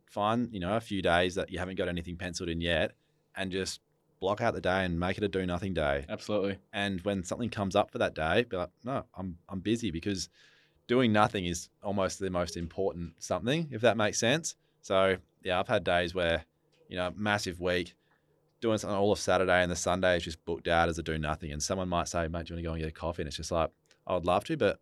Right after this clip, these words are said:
Speaker 1: like, today, this is just me and I'm gonna sleep in. If I get up early, I might take the dog for a walk, but, like, I just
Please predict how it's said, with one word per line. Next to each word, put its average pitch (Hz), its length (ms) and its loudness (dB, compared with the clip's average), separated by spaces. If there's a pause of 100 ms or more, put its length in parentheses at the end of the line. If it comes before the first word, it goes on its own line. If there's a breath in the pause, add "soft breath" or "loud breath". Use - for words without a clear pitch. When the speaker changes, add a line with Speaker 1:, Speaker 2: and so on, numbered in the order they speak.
(100)
Speaker 1:
like, 87 200 -2 (100)
today, 98 380 2
this 90 200 -6
is 87 100 -6
just 82 300 -4 (100)
me 78 400 -4
and 82 120 -8
I'm 87 60 -4
gonna 82 180 -6 (180)
sleep 101 360 -2
in. 92 340 -6 (420)
If - 60 -6
I 98 80 0
get 92 140 4
up 87 100 -2
early, 107 260 6
I - 20 2
might 92 240 2
take 98 120 -6
the - 60 -10
dog 101 180 -2
for 104 100 -4
a 98 60 0
walk, 98 340 4
but, 82 100 -2
like, 80 280 0
I 87 100 0
just 87 220 -6